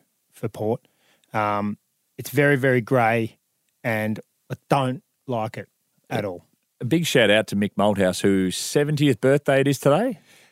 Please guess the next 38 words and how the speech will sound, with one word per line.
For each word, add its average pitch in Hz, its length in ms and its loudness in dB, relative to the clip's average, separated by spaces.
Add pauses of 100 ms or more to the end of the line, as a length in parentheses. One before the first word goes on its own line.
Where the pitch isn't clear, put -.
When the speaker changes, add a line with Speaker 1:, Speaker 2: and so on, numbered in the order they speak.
(140)
Speaker 1:
It - 120 -18
certainly 143 400 -2
is, 160 100 -6
Dale. 151 260 0
And 143 80 -2
how 160 180 2
do 151 80 -2
you 151 140 0
know 165 180 2
that? 143 200 -2 (200)
Speaker 2:
Uh, 110 140 4
he's 120 140 2
my 104 100 2
dad, 113 420 2 (140)
and, 104 460 2
uh, 101 100 2
we 104 140 0
did 101 220 -2
cake 110 240 0
this - 200 -4
morning 104 360 4
after 101 320 2
our 95 80 4
cornflakes, 107 520 2
but 113 240 2
also 107 520 2 (680)
we're 180 140 6
going 131 240 4
to 127 100 -2
his 131 140 2
party 220 360 4
today. 113 360 2
Speaker 1:
We're 131 160 -2
going 135 420 0
to 147 140 -2
lunch 127 420 0
with 120 220 -6
Mick. 117 260 -6